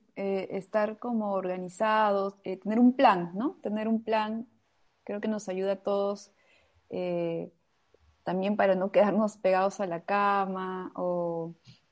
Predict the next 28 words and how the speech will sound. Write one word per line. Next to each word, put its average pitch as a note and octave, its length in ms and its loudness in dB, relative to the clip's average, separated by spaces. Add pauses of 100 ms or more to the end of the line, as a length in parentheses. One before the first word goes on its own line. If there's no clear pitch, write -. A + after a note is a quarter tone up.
(180)
o, F#3+ 160 0 (160)
y, G3+ 400 -2
y, G3+ 680 -2 (420)
y G#3+ 100 -2
no C4 140 6
preocuparnos B3+ 1000 2
de G3+ 160 -4
más, A3 300 4
porque G3+ 220 -4
si G#3 160 -4
bien A#3+ 360 0
es G#3+ 140 -6
una A#3 100 -2
situación G#3+ 340 -8
bastante G#3 400 -4
seria, A3 600 0 (460)
eh, F3+ 540 -4 (200)
no G#3+ 180 -2
está G#3+ 560 4 (220)
totalmente G3 460 -2
en G3 60 -2
nuestras E3+ 320 -6
manos F#3+ 600 -6 (380)
encontrar F3+ 400 -4
una G3 100 -4
solución, E3+ 640 -4
¿no? F3+ 60 -8
Entonces, F#3 540 -6